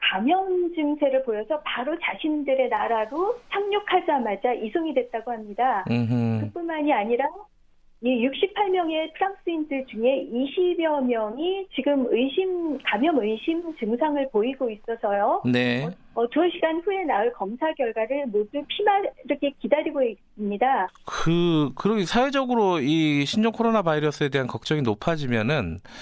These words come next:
Speaker 2: 아무래도 그 동양인들, 뭐 한국인을 포함해서요. 이런 어떤 혐오라든가 차별 이런 것들이 좀 눈에 보이나요? 어떻습니까?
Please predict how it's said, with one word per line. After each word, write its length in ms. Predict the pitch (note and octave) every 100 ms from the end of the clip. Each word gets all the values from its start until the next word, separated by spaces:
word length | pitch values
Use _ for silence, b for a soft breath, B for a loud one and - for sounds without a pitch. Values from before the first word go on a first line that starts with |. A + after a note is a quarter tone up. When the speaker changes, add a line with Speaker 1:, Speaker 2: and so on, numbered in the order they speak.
| B B B
Speaker 2:
아무래도 720 | G#2+ D#3 A3+ A#3+ G#3+ G#3 F3+
그 180 | E3+ D#3+
동양인들, 1120 | - D3 F#3+ F#3+ D#3+ C#3+ B2 G2+ A2 F2+ F2 A#2 -
뭐 180 | G3 F#3
한국인을 400 | A3+ B3 A#3 D3
포함해서요. 760 | - A3 F#3+ F3 C#3+ A2 F#3 - b b b
이런 180 | D3 C#3
어떤 180 | - -
혐오라든가 840 | - B3+ D4+ D4 B3 F#3 D#3+ C#3+
차별 460 | C3 A3+ A#3 G3 C3
이런 160 | F#3+
것들이 480 | A#3 G#3+ - F#3+ G#3+
좀 160 | A#3+ A3+
눈에 200 | C#3+ F3
보이나요? 420 | F3 A#2 E3 A#2+ C3+
어떻습니까? 600 | - D3+ - G#2+ B2